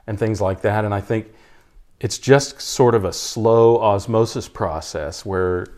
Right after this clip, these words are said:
it, it becomes a part of who you are. And glad it is, because I feel like there are some companies out there that need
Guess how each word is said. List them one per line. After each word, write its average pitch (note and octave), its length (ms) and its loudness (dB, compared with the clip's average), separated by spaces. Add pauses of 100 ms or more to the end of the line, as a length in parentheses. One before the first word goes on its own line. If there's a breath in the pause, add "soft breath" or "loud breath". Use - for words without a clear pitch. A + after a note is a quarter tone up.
(140)
it, - 320 -8 (240)
it G#2+ 120 -8
becomes G#2 340 -4
a G#2 60 -6
part F#2+ 260 -2
of F2 80 -6
who G2 140 -4
you F#2+ 240 -2
are. F#2 360 -2
And F2 300 -10 (520 soft breath)
glad B2 240 8
it G#2+ 100 4
is, G2 300 4
because F#2+ 640 -4
I G2+ 120 -8
feel B2 220 -4
like A2 200 -4
there G2+ 140 0
are F#2+ 40 -2
some F#2+ 180 -8
companies F#2+ 420 -6
out F2+ 260 -4
there D#2+ 200 -6
that D#2 160 -12
need G2+ 720 -4